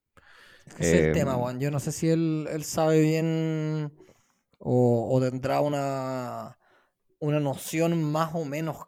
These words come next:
Speaker 1: clara de lo que está pasando, weón.
Speaker 2: Mm.
Speaker 1: Eh,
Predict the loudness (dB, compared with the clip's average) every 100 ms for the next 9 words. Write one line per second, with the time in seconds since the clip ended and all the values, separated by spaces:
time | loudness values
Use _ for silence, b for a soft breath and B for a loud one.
0 | _ -4 -2 0 0 -2 -4 -8 -8 -10
1 | -10 -10 -12 -14 -18 -18 -18 -20 _ _
2 | _ _ _ -4 -2 -2 -4